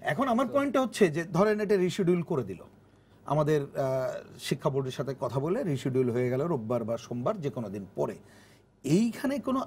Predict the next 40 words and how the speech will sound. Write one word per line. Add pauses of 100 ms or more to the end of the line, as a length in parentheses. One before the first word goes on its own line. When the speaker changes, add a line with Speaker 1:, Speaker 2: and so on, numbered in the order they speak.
Speaker 1:
আইনগত
ফাঁকফোকর
আছে
কিনা (300)
আমাদের
কেউ, (320)
মানে
কি
বলে,
স্বার্থন্বেষী
গ্রুপ
কেউ
একজন
যে (100)
কোর্টের
দ্বারস্থ
হলো, (360)
কোর্ট
তখন,
কোর্ট
তো
অনেক
ক্ষেত্রে
অন্ধ,
quote
unquote,
অন্ধ
এই
Speaker 2:
Absolutely।
Speaker 1:
অর্থে (320)
যে
সে
তো
কাগজপত্র
দেখে,
Speaker 2:
হুম।
Speaker 1:
অনেক
কিছু
দেখে
না